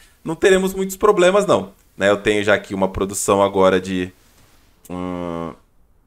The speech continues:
de placas de circuito. E como eu falei, né? É, o legal disso aqui é que eu posso sair puxando, é, material pra qualquer lugar, né? Dessa altura aqui eu posso puxar pra co-, eu posso puxar placas aqui pra onde eu quiser,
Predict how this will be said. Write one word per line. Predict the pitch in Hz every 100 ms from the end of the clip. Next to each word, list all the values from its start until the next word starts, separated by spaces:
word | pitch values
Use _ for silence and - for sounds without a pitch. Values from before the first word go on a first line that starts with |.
| _ _ -
de | 101
placas | 113 104 110
de | 92
circuito. | 139 143 160 220 - 247 - _ _ _ _ _ _ _ _ _ _ _ -
E | 151
como | 202 220
eu |
falei, | 226 202 160
né? | 131 135 113
É, | - 113 107 101
o | 139
legal | 143 127 143
disso | -
aqui | 131 185
é | 202
que | 180
eu | -
posso | 143 156
sair | - 160
puxando, | 160 170 - 139 151 156 120 _ _ _
é, | - 101 104 104
material | 117 147 135 135
pra | 143 175
qualquer | 165 175
lugar, | 226 294 214 139 - _ _ _
né? | 101 151 -
Dessa | 117 117 147
altura | 139 - 143 139
aqui | 135 196
eu |
posso | 202 196 190
puxar | 196 202
pra | 196 185
co-, | 170 156
eu | 151
posso | 147 156
puxar | - - 156
placas | 147 156 - 151
aqui | 147 170
pra | - 156
onde | 175
eu | 302
quiser, | 214 147 139 185